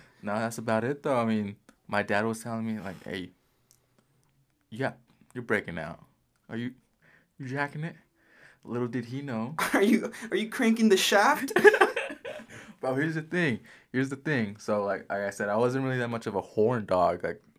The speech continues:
Speaker 1: all through, like, middle school, like, growing up, you know, until, like, I probably hit, like, eighth grade, ninth grade, that type of shit. Motherfuckers at Bryant Middle School would bring their P S Ps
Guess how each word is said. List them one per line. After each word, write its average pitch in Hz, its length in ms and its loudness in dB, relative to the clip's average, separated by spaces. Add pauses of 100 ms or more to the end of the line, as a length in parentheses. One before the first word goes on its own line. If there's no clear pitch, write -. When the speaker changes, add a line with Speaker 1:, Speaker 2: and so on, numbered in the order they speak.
(140)
Speaker 1:
all 98 140 4
through, 110 240 -6
like, - 120 -12
middle 107 240 -4
school, 101 280 -4
like, 82 220 -6
growing 139 300 10
up, 110 160 0
you 98 60 -4
know, 95 140 -2
until, 98 240 -2
like, 90 120 2
I 87 40 -2
probably 92 320 0
hit, - 160 -6
like, - 220 -2 (460)
eighth 101 220 -4
grade, 95 300 -2
ninth 92 260 -4
grade, 92 200 -4
that 107 120 2
type 110 180 -4
of - 60 -4
shit. - 300 -8 (1040)
Motherfuckers 131 960 -4 (200)
at - 220 -8
Bryant 127 420 0 (200)
Middle 120 260 0
School - 400 -8 (560)
would 110 180 -6
bring 120 280 -2
their 117 140 0
P 120 280 -4
S 110 160 -2
Ps 92 480 -8